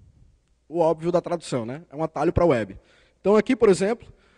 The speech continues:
ah, é um atalho padrão que vem instalado, ah, no, no Plasma. É o Deb.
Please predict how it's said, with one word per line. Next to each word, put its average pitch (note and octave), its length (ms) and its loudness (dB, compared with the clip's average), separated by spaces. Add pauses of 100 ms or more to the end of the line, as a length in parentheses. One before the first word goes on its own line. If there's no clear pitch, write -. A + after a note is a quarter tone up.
(220)
ah, C#3+ 520 0
é D3+ 80 -2
um E3 120 4
atalho D#3 560 4
padrão D3+ 420 0
que F3+ 80 -6
vem D3+ 160 -2
instalado, C3 880 -4 (320)
ah, G#2+ 420 -14 (240)
no, A#2 640 -8 (920)
no C3 140 -6
Plasma. G3+ 440 -2 (1040)
É C#3 120 0
o F#3 80 4
Deb. A#2 340 -2